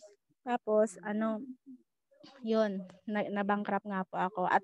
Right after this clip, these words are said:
yun, muntikan ko na naman, muntikan ko pong, ah, sayangin yung buhay ko kasi halos ang hirap po talaga nung may magi-, may mag-, <laughs> maniningil, tapos wala kang pera na pambayad.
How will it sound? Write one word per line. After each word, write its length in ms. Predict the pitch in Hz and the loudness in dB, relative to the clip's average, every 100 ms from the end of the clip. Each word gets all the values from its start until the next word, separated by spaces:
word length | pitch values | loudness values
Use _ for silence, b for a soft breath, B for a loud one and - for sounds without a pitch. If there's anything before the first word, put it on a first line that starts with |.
| 208 | 6
yun, 260 | 233 247 240 B 339 B | 8 10 8 B -12 B
muntikan 400 | 233 247 240 233 | 0 4 8 8
ko 80 | 233 | 8
na 80 | 226 | 8
naman, 380 | 233 233 226 - 190 | 8 8 6 4 6
muntikan 560 | 247 247 262 262 254 247 | 8 8 6 6 6 6
ko 140 | 233 - | 2 2
pong, 380 | 233 240 247 220 - - - _ b b b _ - | 6 8 6 4 -2 -20 -20 _ b b b _ 4
ah, 140 | 196 | 6
sayangin 540 | 208 214 214 220 220 226 | 8 8 10 8 6 6
yung 140 | 226 | 6
buhay 480 | 202 214 196 208 202 - | 6 6 6 4 4 2
ko 240 | 208 202 - | 0 2 0
kasi 420 | 220 - 214 214 226 B B 330 - - 277 - | -4 0 2 2 -2 B B -12 -16 -20 -14 6
halos 400 | 262 285 277 - | 10 12 10 6
ang 80 | 269 | 4
hirap 320 | 240 330 349 | 10 12 12
po 160 | - 302 | 10 6
talaga 400 | 302 285 247 254 | 10 10 12 12
nung 160 | 269 269 | 12 12
may 120 | 254 | 12
magi-, 480 | 247 240 226 240 233 233 | 12 10 8 6 6 8
may 240 | 233 240 | 10 12
mag-, 240 | 240 233 220 | 12 10 10
<laughs> 140 | 247 | 12
maniningil, 800 | 240 247 262 277 269 262 269 392 392 - B 415 | 12 12 12 12 12 12 12 12 12 8 B -2
tapos 400 | - 403 359 381 359 | 8 10 10 8 12
wala 240 | 330 320 320 | 12 12 10
kang 180 | 320 320 | 10 8
pera 440 | 294 269 254 233 233 | 6 8 8 8 8
na 160 | 240 | 6
pambayad. 720 | 240 240 226 220 202 185 180 | 6 4 6 8 8 6 4